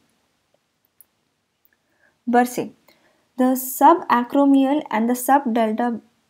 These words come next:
subdeltoid bursae, they separate the supraspinatus tendon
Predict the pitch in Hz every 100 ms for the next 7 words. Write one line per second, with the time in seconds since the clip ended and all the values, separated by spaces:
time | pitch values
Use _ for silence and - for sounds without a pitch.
0 | - 226 254 277 226 208 214 247 262 233
1 | 202 190 - 180 269 _ _ 240 285 -
2 | - 247 247 294 320 339 302 254 247 -
3 | - - 247 247 269 277 285 285 294 -
4 | 190 185 190 277